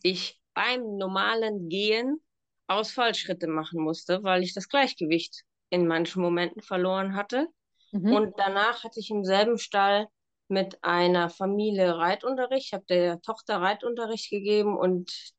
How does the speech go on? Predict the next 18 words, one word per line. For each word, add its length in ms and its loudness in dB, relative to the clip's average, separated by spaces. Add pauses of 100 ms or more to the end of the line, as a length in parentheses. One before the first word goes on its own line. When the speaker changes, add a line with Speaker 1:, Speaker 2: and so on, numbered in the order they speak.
(120)
Speaker 1:
die 420 2 (320)
Familie 400 8
ist 160 0
sehr 440 6 (160)
fürsorglich, 720 0
wir 100 -2
hatten, 360 -6 (160)
oder 220 4
haben 280 4
ein 160 0
freundschaftliches 800 -4
Verhältnis. 520 2 (420)
Und 240 6
die 400 8 (180)
Mutter, 640 4 (840)
die 220 4
sagte 400 4
dann, 500 2